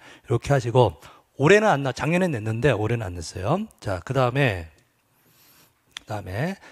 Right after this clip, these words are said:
자, 지상경계라고 하는 개념. 자, 아까 지상경계는 뭘 얘기하는 거다? 땅에 있는 구조물을 말해요. 예, 지상, 땅에다가 뭘 표시해 놓은 거?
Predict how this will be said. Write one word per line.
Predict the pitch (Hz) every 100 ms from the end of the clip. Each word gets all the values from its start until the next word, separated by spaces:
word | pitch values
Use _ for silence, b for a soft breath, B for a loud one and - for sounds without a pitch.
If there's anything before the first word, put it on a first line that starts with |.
| -
자, | -
지상경계라고 | - 151 180 180 170 165 151 131 123
하는 | 110 101
개념. | 110 101 101 180 214 b b b _ _ _ -
자, | -
아까 | -
지상경계는 | - - 170 180 170 165 160 165
뭘 | 123 131
얘기하는 | 123 120
거다? | 117 127 139 _ _ _ _ _ _ _ _ _ _ _ _ _ _ _ _ _ _ _ -
땅에 | 185 175
있는 | 165 147
구조물을 | - 123 135 127 117
말해요. | 98 92 92 160 -
예, | 147 85
지상, | - - 104 90 -
땅에다가 | 160 151 127 120 110
뭘 | 95 131
표시해 | - 147 123
놓은 | 95
거? | 90